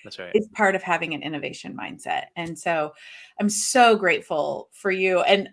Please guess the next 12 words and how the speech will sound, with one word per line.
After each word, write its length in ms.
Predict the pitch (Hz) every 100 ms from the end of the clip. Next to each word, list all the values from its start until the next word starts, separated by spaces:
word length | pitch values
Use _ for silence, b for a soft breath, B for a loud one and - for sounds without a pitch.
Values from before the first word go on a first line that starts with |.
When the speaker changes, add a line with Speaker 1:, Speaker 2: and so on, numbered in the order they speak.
| -
Speaker 2:
so 240 | 254 233
tell 200 | 226 277
the 80 | 311
people 280 | 330 302 277
about, 180 | 247 240
you've 100 | 220
got 300 | 226 - -
some 160 | 220
great 420 | 214 208 233 247
stuff 260 | - 269 254
here 600 | - 240 220 233 285 302 -
at 260 | 202 190